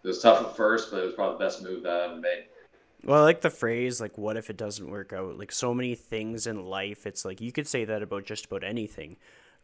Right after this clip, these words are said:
Speaker 2: Has there been any other, like, instances where you, like, had that come up again, that same feeling of, like, you know, "I'm about to do something, like, what if this doesn't work out?" Like, is there anything that stands out to you when you think about that?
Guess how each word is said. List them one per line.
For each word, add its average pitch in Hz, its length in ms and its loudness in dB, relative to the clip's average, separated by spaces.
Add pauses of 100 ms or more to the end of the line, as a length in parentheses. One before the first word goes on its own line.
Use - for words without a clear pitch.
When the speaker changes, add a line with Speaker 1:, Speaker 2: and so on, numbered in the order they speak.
Speaker 2:
Has 123 680 2
there 123 220 2
been 117 220 0
any 120 400 0
other, 120 340 2
like, 117 200 0
instances 120 800 -4
where 104 120 -4
you, 110 560 -6
like, 104 220 -4
had 104 280 -2
that 107 160 -6
come 107 200 -4
up 104 160 -6
again, 120 240 0
that 110 180 -4
same 107 300 -4
feeling 104 360 -6
of, 101 140 -8
like, 101 320 -8
you 104 120 -6
know, 104 240 -4
"I'm 101 100 -4
about 120 340 2
to 123 60 -10
do 131 240 2
something, 110 440 -2
like, 104 200 -6
what 120 200 2
if 117 120 0
this 117 220 -4
doesn't 113 300 -4
work 104 220 -6
out?" 110 200 -2
Like, 101 160 -10
is 104 140 -6
there 107 120 -4
anything 113 300 -4
that 107 140 -4
stands 104 360 -4
out 92 160 -6
to 113 100 -6
you 120 180 0
when 117 120 -2
you 117 60 -4
think 120 200 -8
about 123 200 -4
that? 139 220 -6